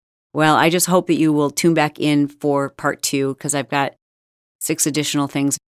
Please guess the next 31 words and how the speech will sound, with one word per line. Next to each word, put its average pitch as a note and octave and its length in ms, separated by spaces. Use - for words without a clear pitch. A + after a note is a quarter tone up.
I C#3 80
really C#3 280
wanna C3+ 220
share C#3 260
with C#3 200
you C#3 100
again C#3+ 320
later C#3+ 240
this C3+ 220
week. C3 240
And F#3 180
if G3 100
something B3+ 300
else C4 160
comes B3+ 220
up, B3+ 120
we're B3+ 120
gonna B3 100
talk B3+ 280
about C#3+ 200
it C3+ 60
because D3+ 300
this F#3 180
is F#3+ 100
a F#3+ 60
community. G3 480
It's F#3+ 120
an D#3+ 60
organic E3 480
community, G#3+ 480
and D3 220